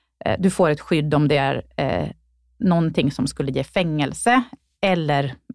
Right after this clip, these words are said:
motsvarande. Så alltså ganska grova saker. Och det här verkar också vara lite olika uppfattning hos jurister om det här med a-, om ett allmänintresse. Är det då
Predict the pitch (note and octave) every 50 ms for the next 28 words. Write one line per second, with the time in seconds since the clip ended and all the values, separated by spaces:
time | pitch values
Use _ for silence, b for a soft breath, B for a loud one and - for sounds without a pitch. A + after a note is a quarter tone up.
0 | - _ _ - F3+ E3 D3 - - - - G3 G#3+ G3 E3 C#3+ B2+ A2 - -
1 | - F3+ G3+ G3 b b b b - - B3+ - A#3 A3+ F#3+ F#3 - C3 C3+ D#3+
2 | F3 G3 G#3 F3 C#3+ C#3 C#3 C#3+ D#3 C#3 D#3 - _ _ _ _ _ _ _ -
3 | C4 A3 F3 - _ - - - F#3+ G3+ F#3+ b b b b b b _ - G3
4 | F#3 - - _ - - - _ _ - E3+ F3 G3+ F#3 A#3 B3+ C4 C4+ C4 C#4+
5 | C4 A#3+ - A3 - B3+ - - - - C#4 C4 D4 D4+ B3 F#3+ D#3+ D#3+ F3 G3+
6 | A3 F3+ C#3 - _ _ - - - B3+ G3+ D#3 D#3+ D#3 D#3 - - - A#3 -
7 | - - D4 D4 - - A#3+ A3+ A3 A3+ G#3+ - - A3 G3 F3 D3 - - -
8 | - _ - D3+ D#3 D#3 - G3+ G#3 F#3+ F#3+ F#3 b b b b b _ _ _
9 | _ _ _ F#3+ F#3 F3+ F3 E3+ E3 E3+ - - A#3 - - G3+ F#3 F3+ - -
10 | A3+ G#3 F3+ E3+ E3 D#3+ D#3 E3 E3 - A#3+ A3+ - - - D#3 - - G3 F#3+
11 | F3 F#3+ F#3 F3 F3+ E3 E3 D#3+